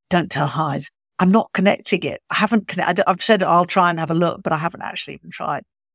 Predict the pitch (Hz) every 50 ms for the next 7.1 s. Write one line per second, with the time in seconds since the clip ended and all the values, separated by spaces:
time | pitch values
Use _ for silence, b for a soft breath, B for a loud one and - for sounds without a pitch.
0 | _ _ - 233 - - - - 302 320 349 381 359 165 156 143 - - - -
1 | - _ _ _ _ _ _ _ _ _ _ _ _ _ _ - 214 233 240 254
2 | 277 285 277 269 247 240 247 262 294 302 262 208 170 202 220 - - 262 330 359
3 | 302 208 - 262 320 - - - - - - - - - - - 240 226 - -
4 | 233 233 - - 285 302 311 294 - - - - 302 294 277 233 254 247 247 247
5 | 247 240 233 - - 233 240 240 233 214 - 208 220 214 214 220 - 196 - 233
6 | 233 220 220 202 - - 208 196 196 196 190 190 185 190 202 196 190 165 151 147
7 | 151 151